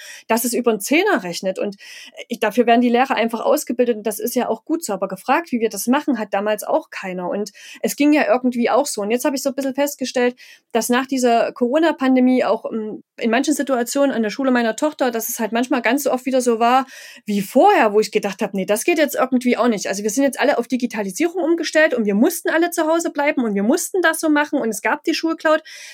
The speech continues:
Warum setzt man's dann nicht einfach fort? Aber ich glaube, da gibt's ganz viele Lehrer, die das eben schon machen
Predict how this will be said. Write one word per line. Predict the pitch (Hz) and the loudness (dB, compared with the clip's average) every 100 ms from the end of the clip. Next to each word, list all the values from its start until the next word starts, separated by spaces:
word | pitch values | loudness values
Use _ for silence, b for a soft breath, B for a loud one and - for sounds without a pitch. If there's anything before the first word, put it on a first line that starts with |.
| B | B
Warum | 208 247 247 | 2 4 4
setzt | 247 - - | 0 -4 -2
man's | 277 247 | 0 0
dann | 226 | -2
nicht | 214 214 | -4 -4
einfach | - 226 240 220 | -4 -2 -2 -4
fort? | - - 220 196 | -6 -4 -4 -2
Aber | 196 | -4
ich | 202 | 0
glaube, | 269 294 | 2 2
da | 269 | 2
gibt's | 247 339 - | 0 -2 -2
ganz | 302 294 | 2 2
viele | 311 285 | 2 2
Lehrer, | 269 262 302 | 4 2 2
die | 247 277 | 0 0
das | 330 311 | 0 0
eben | - 240 320 339 | -2 -4 -2 -2
schon | - 330 302 | 0 2 4
machen | 320 339 359 370 | 2 0 0 0